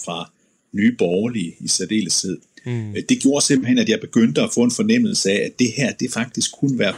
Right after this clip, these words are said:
Speaker 1: farligt for mig og mit helbred og mit liv.
Speaker 2: Du skriver om en, øh, sådan skelsættende trussel, der kom, øh, hvor der var en, der, der skrev til dig, øh, eller i hvert fald en kommentar om dig,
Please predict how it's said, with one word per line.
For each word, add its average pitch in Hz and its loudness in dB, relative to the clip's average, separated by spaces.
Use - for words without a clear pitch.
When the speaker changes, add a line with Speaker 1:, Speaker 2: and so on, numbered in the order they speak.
Speaker 1:
farligt 110 2
for - -6
mig 80 -2
og 95 0
mit 107 4
helbred 98 2
og 80 -6
mit 87 -10
liv. - -6
Speaker 2:
Du 131 -2
skriver 180 0
om 117 2
en, 110 0
øh, 104 0
sådan 123 -6
skelsættende 135 0
trussel, 135 0
der 107 0
kom, 123 -4
øh, 107 2
hvor 120 4
der 117 2
var 107 0
en, 123 2
der, 104 0
der 113 0
skrev 139 2
til - -4
dig, 110 0
øh, 107 2
eller 104 0
i 104 0
hvert 110 2
fald 107 0
en 104 -2
kommentar 107 -4
om 131 2
dig, 117 -4